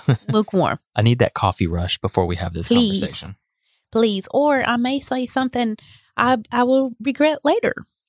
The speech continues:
Speaker 2: You might get a look that you may not be, uh, may not be so welcoming.
Speaker 1: And here's the real thing. I can't be held responsible for
Speaker 2: I
Speaker 1: anything
Speaker 2: can't.
Speaker 1: that I say before my morning coffee hits.
Speaker 2: So just so you know. And then I'll have to apologize later, like,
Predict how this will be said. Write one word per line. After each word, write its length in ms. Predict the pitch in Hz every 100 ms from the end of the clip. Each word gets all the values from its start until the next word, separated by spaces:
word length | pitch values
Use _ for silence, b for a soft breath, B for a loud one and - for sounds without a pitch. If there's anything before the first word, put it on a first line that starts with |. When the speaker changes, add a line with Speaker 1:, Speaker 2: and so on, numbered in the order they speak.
| _
Speaker 2:
You 140 | 202 233
might 220 | 269 247
get 100 | 269
a 60 |
look 320 | 262 302 403 - -
that 320 | 196 208 190 - _ _ _ _ _ _ _
you 180 | 220 254
may 180 | 294 294
not 200 | 285 247
be, 340 | 285 277 277
uh, 320 | 277 262 254 - _
may 140 | 262
not 140 | 311 285
be 100 | 294
so 160 | - 269
welcoming. 600 | 240 269 262 202 131 143 _ _ -
Speaker 1:
And 120 | 120
here's 220 | 127 123
the 80 | 101
real 160 | 92 85
thing. 180 | 90
I 80 | 90
can't 260 | - 120 107
be 80 | 104
held 220 | 98 90
responsible 560 | - - 87 - 104
for 140 | 98 -
Speaker 2:
I 40 |
Speaker 1:
anything 220 | 196 190
Speaker 2:
can't. 180 | 185 170
Speaker 1:
that 100 | 90
I 80 | 87
say 200 | - 87
before 400 | 87 - 90 87 -
my 180 | 107 92
morning 300 | 87 82 82
coffee 320 | 82 80 82
hits. 380 | 80 - - -
Speaker 2:
So 100 | 175
just 200 | 175 170
so 60 | 185
you 160 | 196
know. 220 | 226 254 -
And 140 | 185 180
then 80 |
I'll 100 | 175
have 120 | 180 175
to 100 | 185
apologize 480 | 185 180 175 170 170
later, 220 | 180 170
like, 400 | 170 165 -